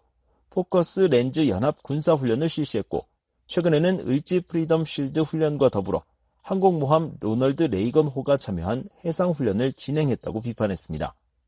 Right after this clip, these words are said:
김인철 서기관은 북한은 한반도의 극심한 안보 위기 해소와 지속적인 평화 안정을 보장하기 위해 신뢰 구축과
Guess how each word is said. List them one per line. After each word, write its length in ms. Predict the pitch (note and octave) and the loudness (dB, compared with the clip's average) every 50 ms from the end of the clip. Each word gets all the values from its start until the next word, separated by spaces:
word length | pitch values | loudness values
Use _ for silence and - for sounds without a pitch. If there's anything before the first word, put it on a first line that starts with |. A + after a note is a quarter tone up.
| _ _ _ _ _ _ _ _ _ _ _ | _ _ _ _ _ _ _ _ _ _ _
김인철 340 | - D#3+ F3 F#3 - G3 F3 | 0 2 2 4 4 2 2
서기관은 520 | - F#3+ F3 E3+ E3+ E3+ E3+ F#3 G#3 G#3+ F3+ | 2 2 2 2 2 2 2 4 2 0 0
북한은 380 | - D#3 - E3 E3+ F#3 G3 | -2 0 2 2 2 2 0
한반도의 600 | F#3 - G#3 G3+ F#3+ G3+ F#3 E3 E3 E3+ E3+ F3 - | -2 -2 -2 2 2 2 2 4 2 2 2 2 0
극심한 500 | - C#3 - - C#3+ D3 D#3+ E3+ E3+ - - | -2 -8 -6 -4 0 2 2 2 0 -2 -6
안보 380 | - F#2+ G2 A#2 C3 D#3+ E3+ | -4 -4 -4 -2 0 0 0
위기 340 | D3+ B2 A#2 - - D#3 D#3+ | 0 0 -4 -4 -2 -2 -2
해소와 420 | C3+ D3+ D3 - - B2+ F#2 - - _ _ _ _ _ | -2 -2 -4 -4 0 0 0 0 0 _ _ _ _ _
지속적인 680 | - - C3 - D#3 D3 - - C#3 C#3+ E3+ F3+ F3+ | -10 -8 -4 -4 -4 -2 0 0 0 0 0 -2 -4
평화 420 | - - - F#3 F3+ F3 F3 E3+ D#3+ - | -6 -8 -4 0 4 6 6 6 4 2
안정을 520 | - F#2+ F#2+ G#2+ A2 A#2 A#2 C3+ D#3 D#3+ | -2 -4 -4 -2 -2 -2 0 0 -2 -2
보장하기 680 | - - B2+ B2+ B2+ D#3+ D#3 D3+ C#3 C#3+ C3+ C3+ C3 G#2+ | -4 -4 -6 -4 -2 -2 -2 -2 -2 -4 -4 -4 -4 -2
위해 180 | F#2+ G2 F2 - - _ _ _ _ _ _ _ _ | 0 0 -2 -2 -4 _ _ _ _ _ _ _ _
신뢰 380 | - - - F#3+ G3 G3 F#3+ | -10 -6 -4 2 4 4 4
구축과 540 | F3+ - D#3 - - D3+ - - E3 E3 E3 | 4 0 -4 -6 -6 -8 0 4 4 4 4